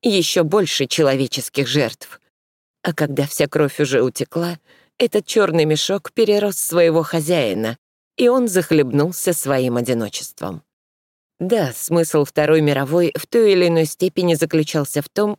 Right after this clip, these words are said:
чтобы сделать всех жителей мира такими же одинокими, как и тот, кто её развязал. На войне ты всегда один. Если честно, мне кажется, что эти годы одиночества наложили отпечаток на мою жизнь.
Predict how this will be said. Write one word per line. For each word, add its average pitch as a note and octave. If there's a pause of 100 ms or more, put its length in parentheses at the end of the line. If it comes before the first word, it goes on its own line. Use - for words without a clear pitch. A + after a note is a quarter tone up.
чтобы G#3
сделать D#3
всех D3+
жителей C3
мира D3 (360)
такими F3
же C3
одинокими, F3+ (100)
как -
и F3
тот, D#3
кто -
её C3+
развязал. A#2 (960)
На A3
войне F3+
ты D#3+
всегда D#3
один. B2+ (420)
Если G#3
честно, F3+
мне E3
кажется, F3
что -
эти F#3+
годы E3
одиночества D#3+
наложили F#3+
отпечаток D3+
на C3+
мою B2+
жизнь. A#2+